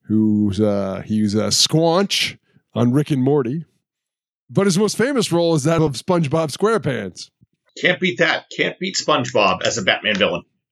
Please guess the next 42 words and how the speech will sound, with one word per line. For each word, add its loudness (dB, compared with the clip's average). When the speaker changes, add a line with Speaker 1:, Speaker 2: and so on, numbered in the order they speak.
Speaker 1:
No. -12
<laughs> -12
And 2
then 2
the 2
Joker, -4
created -6
by -8
Bob -6
Kane, -4
Bill -2
Finger, 0
and 4
Jerry 0
Robinson. 2
He's -2
voiced -2
by -6
Kevin 0
Michael 0
Richardson, 0
another -2
guy -4
who's, -6
uh, -2
done -4
it -6
all 0
in -4
the -4
world 0
of 0
animation. 0
He 4
was 0
Trigon 2
on 0
Teen 0
Titans, 2
Teen 2
Titans 2
Go. 2